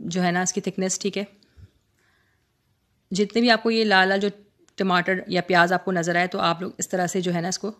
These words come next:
इस तरह से जो है स्मैश भी कर सकते हैं, ठीक है। मैं मज़ीद इसको थिक नहीं करूँगी, अ, क्योंकि इससे क्या होगा कि जब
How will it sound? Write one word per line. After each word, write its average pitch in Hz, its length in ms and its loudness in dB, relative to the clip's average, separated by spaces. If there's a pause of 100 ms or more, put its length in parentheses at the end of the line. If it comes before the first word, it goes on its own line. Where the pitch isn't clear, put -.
(140)
इस - 120 -16
तरह 175 160 -2
से 180 140 -6
जो 170 100 -4
है 175 120 -4
स्मैश 165 380 -2
भी 202 60 -4
कर 190 120 -2
सकते 180 260 -6
हैं, 190 140 -8 (1120)
ठीक 180 160 -6
है। 196 100 -8 (1120)
मैं 190 120 0
मज़ीद 190 320 0
इसको 208 200 -4
थिक - 240 -6 (300)
नहीं 180 240 0
करूँगी, 202 420 -2 (460)
अ, 185 260 2
क्योंकि 202 300 -4
इससे 208 180 -2
क्या 202 160 2
होगा 202 160 2
कि 214 140 -4
जब 196 240 -2